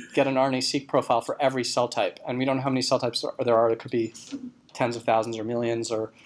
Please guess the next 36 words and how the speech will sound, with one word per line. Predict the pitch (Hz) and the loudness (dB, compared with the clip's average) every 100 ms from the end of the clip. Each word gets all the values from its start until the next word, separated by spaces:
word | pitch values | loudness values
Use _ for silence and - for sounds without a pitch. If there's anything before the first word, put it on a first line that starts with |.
| _ - | _ -4
um, | 117 113 110 110 | 0 2 0 -2
but | 107 120 117 - | 0 0 0 -8
there, | 131 120 120 117 - | 0 2 2 -2 -8
the | 139 | -10
technology | - 139 143 131 123 127 120 - _ _ - | -6 -4 0 0 2 2 0 -4 _ _ -2
now | 127 117 120 123 | 0 2 2 2
allows | 117 113 113 117 | 4 4 4 -2
you | 113 | -8
to, | - 120 113 107 107 _ _ - | -8 -6 -6 -6 -10 _ _ -10
uh, | - | -8
single-cell | - 151 135 139 120 | -2 0 2 4 4
R | 120 | 2
N | 123 | -2
A | |
seq | 117 151 143 | 0 0 0
technology | 135 - 117 113 113 110 - _ - | -6 -4 -2 -2 -2 -4 -6 _ 0
and | 127 | 2
other | 135 127 | 2 2
types | 131 117 | -2 -4
of | 117 | -6
single-cell, | 123 117 113 113 110 107 - _ _ - | -6 -4 -2 0 0 0 -10 _ _ -2
um, | 120 110 110 - | 0 0 -2 -4
omics | 135 117 117 - | -2 0 -2 -6
technologies | 117 123 110 110 113 113 | -4 0 2 2 0 2
allow | 120 117 | 2 2
you | 117 113 | 2 -2
to, | - 120 110 - - - - | -2 -2 -2 -6 -16 -20 -4
um, | 113 107 | -2 0
actually | 117 - 117 107 - _ _ _ - | -2 0 -2 -2 -6 _ _ _ -10
do | 139 123 | 0 4
that | 120 107 | 4 2
at | 110 | 0
the | 110 | -6
single-cell | - 117 110 - 107 | -6 -4 -2 0 2
level | 104 107 104 | 2 2 0
and | 107 104 | -2 -6